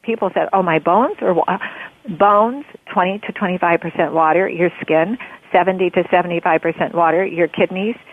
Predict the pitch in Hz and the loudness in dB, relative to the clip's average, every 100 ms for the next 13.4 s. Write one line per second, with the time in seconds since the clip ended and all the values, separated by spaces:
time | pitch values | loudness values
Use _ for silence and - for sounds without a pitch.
0 | - _ 180 180 185 175 180 175 180 - | -20 _ 2 4 4 2 2 2 2 0
1 | 165 180 175 139 147 170 160 180 214 - | 0 0 -2 -2 0 2 2 -2 -6 -16
2 | - _ _ _ _ _ _ _ - 185 | -20 _ _ _ _ _ _ _ -2 4
3 | 196 185 247 - - _ _ _ - 202 | 6 6 4 0 -10 _ _ _ 0 2
4 | 196 180 185 - 170 175 175 185 185 170 | 2 -2 -2 0 0 2 2 4 2 2
5 | 208 - 180 180 208 - 190 185 185 180 | 0 2 4 4 2 0 0 2 2 0
6 | 175 190 180 175 180 170 175 220 220 247 | 0 0 -2 -2 0 0 -2 -2 2 2
7 | - - - 190 202 185 202 - - 202 | -2 -10 -18 -4 0 0 0 -12 -2 2
8 | 208 208 240 302 277 277 - 175 165 185 | 2 2 2 2 4 2 4 4 4 2
9 | 185 180 - 202 220 226 226 - _ _ | 0 2 4 2 4 2 -2 -6 _ _
10 | _ _ _ _ - - 165 214 233 240 | _ _ _ _ -8 -4 0 4 4 4
11 | 139 - - - - 185 240 240 233 220 | -2 -8 -16 -12 -2 0 2 2 2 2
12 | - 226 208 - - - - - _ - | 0 2 2 0 -8 -12 -20 -20 _ -6
13 | 247 240 240 220 | 0 2 2 0